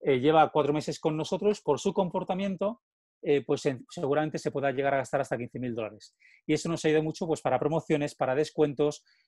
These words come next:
para muchas cosas, ¿de acuerdo? Eh, el lifetime value es la típica métrica, pensando en que cuando empezáis un producto, que al principio está haciendo esto,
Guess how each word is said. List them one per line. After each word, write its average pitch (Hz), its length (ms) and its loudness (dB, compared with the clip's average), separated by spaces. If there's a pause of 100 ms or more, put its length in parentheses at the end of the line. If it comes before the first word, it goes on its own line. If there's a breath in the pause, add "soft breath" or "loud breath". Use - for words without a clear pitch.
(160)
para 139 280 0
muchas 147 380 -4
cosas, - 380 -16
¿de 127 60 -20
acuerdo? 165 320 -4 (340 soft breath)
Eh, 160 300 4
el 156 100 2
lifetime 185 260 4
value 214 220 4
es 190 80 0
la 190 80 0
típica 180 300 0
métrica, 151 520 -2
pensando 156 440 -2
en 160 120 0
que 151 200 2
cuando 143 160 -2
empezáis 139 340 -2
un 135 80 -8
producto, 143 440 -2 (220)
que - 80 -6
al 127 60 -2
principio 165 300 -2
está 156 120 0
haciendo 165 280 0
esto, - 320 -4